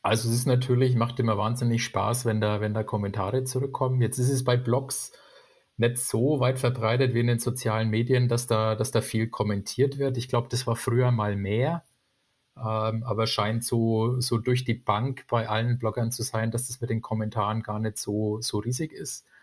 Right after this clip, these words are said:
Deswegen freue ich mich da immer riesig, wenn einer, wenn einer da irgendwie einen Kommentar drunter schreibt oder, ähm, das irgendwie weiter verbloggt.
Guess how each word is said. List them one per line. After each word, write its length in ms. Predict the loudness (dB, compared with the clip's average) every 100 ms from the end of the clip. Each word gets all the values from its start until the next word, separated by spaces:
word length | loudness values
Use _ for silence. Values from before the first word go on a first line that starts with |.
| _ _ _ _
Deswegen 340 | -2 2 2 4
freue 260 | 4 2
ich 60 | 4
mich 140 | 2
da 120 | 2 2
immer 260 | 4 2
riesig, 460 | 2 0 0 -2 2
wenn 180 | 2 2
einer, 680 | 0 0 2 0 0 -2 -2
wenn 140 | -2
einer 240 | -2 0 0
da 160 | 0
irgendwie 220 | -2 -4
einen 60 | -4
Kommentar 580 | -2 -2 0 0 0 0
drunter 300 | -4 -2 -2
schreibt 600 | -2 -2 -2 -2 -6 -10
oder, 560 | -4 -2 -2 -2 -4 -8 _ _ _ _ _ -8
ähm, 360 | -2 0 -2 -2
das 160 | -4 -2
irgendwie 320 | -2 0 2
weiter 300 | 0 0 -2
verbloggt. 680 | -4 -2 -2 -2 -6 -20